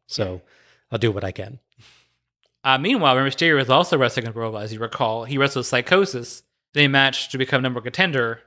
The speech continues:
Speaker 2: which, isn't he already? Or I guess 'cause his wins are returned, he's not? I'm really unclear how rules work.
Speaker 1: Who the heck? Let's not, <laughs> not try to analyze
Speaker 2: Oh, I know.
Speaker 1: W C W's rules on contendership.
Speaker 2: Exactly. <laughs>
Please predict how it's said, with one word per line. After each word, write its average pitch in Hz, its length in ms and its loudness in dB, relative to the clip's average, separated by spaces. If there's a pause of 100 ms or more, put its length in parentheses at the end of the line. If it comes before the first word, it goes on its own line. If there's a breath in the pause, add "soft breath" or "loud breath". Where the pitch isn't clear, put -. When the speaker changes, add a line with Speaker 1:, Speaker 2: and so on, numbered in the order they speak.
(460)
Speaker 2:
which, - 380 -10 (460)
isn't 127 240 -6
he 156 140 -2
already? 180 400 -2 (400)
Or 143 80 2
I 143 60 6
guess 170 140 6
'cause 156 140 0
his 139 160 -2
wins 143 200 2
are 135 40 0
returned, 135 380 0
he's 110 160 -10
not? 170 340 -2 (840)
I'm 147 180 0
really 165 220 6
unclear 139 260 4
how 139 80 0
rules 113 220 -8
work. 110 280 -14 (260)
Speaker 1:
Who 151 120 2
the - 80 -6
heck? 147 160 -4 (260 soft breath)
Let's - 380 6
not, - 240 6
<laughs> 190 180 4
not 214 180 6
try 185 180 4
to 202 120 2
analyze 143 540 2
Speaker 2:
Oh, - 40 6
I 165 120 6
know. 135 360 0
Speaker 1:
W 185 320 8
C - 120 2
W's 135 640 -2 (400)
rules 131 280 2
on 127 140 2
contendership. 139 680 -2 (340)
Speaker 2:
Exactly. 127 560 -2 (140)
<laughs> 247 60 -10